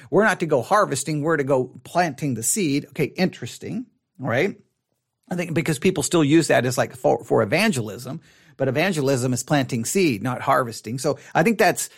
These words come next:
I think that's, there, there's some interesting things going on there that we have to look at. I'm still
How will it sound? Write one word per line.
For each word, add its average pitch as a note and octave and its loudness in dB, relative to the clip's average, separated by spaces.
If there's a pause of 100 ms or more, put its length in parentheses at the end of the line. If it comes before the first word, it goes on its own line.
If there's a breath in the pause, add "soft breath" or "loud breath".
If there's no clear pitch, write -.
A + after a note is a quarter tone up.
(100)
I E3+ 4
think G#3 2
that's, F#3+ 2
there, C#3+ 4
there's C#3+ 2
some C#3 0
interesting G3 -2
things D#3+ 0
going D#3 2
on D3+ 4
there C#3 2
that B2+ -2
we B2+ 0
have - -4
to C#3 -4
look C3 -2
at. B2+ 2
I'm E3+ 0
still B3 0